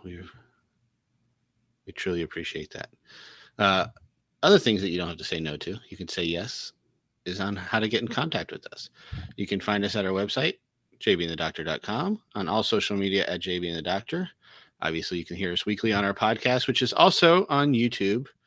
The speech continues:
So if you wanna see these smiling faces that you can't say no to, uh, that's where you would find us. And the weekly blog that accompanies us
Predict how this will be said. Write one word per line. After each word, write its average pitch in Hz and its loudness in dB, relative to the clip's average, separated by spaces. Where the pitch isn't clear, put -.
So 98 -8
if 87 -10
you 92 -6
wanna 92 -6
see - -4
these 98 -4
smiling 92 -4
faces - -8
that - -6
you 85 -10
can't - -6
say 90 -8
no 85 -8
to, 131 -8
uh, 85 -2
that's 92 -2
where 98 -2
you 92 -2
would 90 -4
find 117 -2
us. 160 -2
And 135 2
the 117 2
weekly 123 0
blog 104 2
that 95 -2
accompanies 107 -4
us - -14